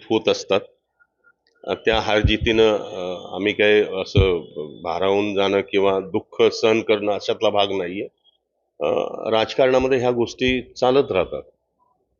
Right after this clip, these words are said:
परंतु, अ, निश्चितपणे यावेळेस राज्यसभेसाठी आमचे सगळे नेते निश्चितपणे प्रयत्नशील राहतील. आमचे आमदार महोदय सगळे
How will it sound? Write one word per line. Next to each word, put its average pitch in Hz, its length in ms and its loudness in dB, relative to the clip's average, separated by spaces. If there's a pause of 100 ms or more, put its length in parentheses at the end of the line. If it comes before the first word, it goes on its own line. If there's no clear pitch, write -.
(200)
परंतु, 135 540 0 (240)
अ, 104 200 -8
निश्चितपणे 123 760 2
यावेळेस 110 440 2 (260)
राज्यसभेसाठी 92 1000 -2 (1120)
आमचे 92 260 -2
सगळे 104 380 2
नेते 104 480 2
निश्चितपणे 95 840 -6
प्रयत्नशील 92 640 -2
राहतील. 98 340 -4
आमचे 95 300 -4
आमदार 87 480 0
महोदय 98 420 2
सगळे 110 520 -2